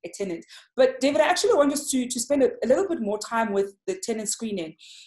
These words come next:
because some people, for example, you might want to do it alone, suppose as a, as a landlord, or you might outsource it to a rental agent who's helping you,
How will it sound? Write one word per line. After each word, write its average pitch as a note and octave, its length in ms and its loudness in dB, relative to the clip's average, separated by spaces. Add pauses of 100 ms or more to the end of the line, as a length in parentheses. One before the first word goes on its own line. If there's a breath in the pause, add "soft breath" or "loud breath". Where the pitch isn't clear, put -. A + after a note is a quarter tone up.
(100)
because A3 500 -2
some E4+ 160 2
people, C#4 380 2
for A3+ 100 -2
example, G3 600 -4
you G3 180 -6
might A3+ 340 0
want G3+ 280 -4
to G#3+ 360 -8
do F#3 160 -2
it G3 100 -2 (120)
alone, G3+ 520 0
suppose G#3 360 -6
as F3+ 160 -8
a, F#3 120 -6
as - 120 -8
a E3 60 -4
landlord, A3 500 -2 (360 loud breath)
or G3 280 6
you F#3+ 140 -6
might G3 180 -2 (120)
outsource G#3 520 0
it G3 100 -2 (140)
to G3 340 -6
a F#3 80 -4
rental G3 460 0
agent G3 500 -2
who's F#3+ 220 -14
helping F#3+ 280 -6
you, F3+ 220 -10